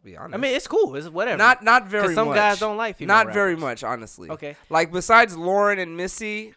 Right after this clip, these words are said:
Speaker 2: My man, at le-, at least you said Missy.
Speaker 1: Oh, no.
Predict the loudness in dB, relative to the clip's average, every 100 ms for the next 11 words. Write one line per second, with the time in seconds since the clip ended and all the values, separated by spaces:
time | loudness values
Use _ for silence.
0 | _ -14 -14 -10 -12 -10 -14 -10 -12 -12
1 | _ _ _ _ _ -20 -18 -18 -16 -18
2 | -20 -20 -18 -18 -20 -20 -20 _ _ _
3 | -12 -12 -14 -16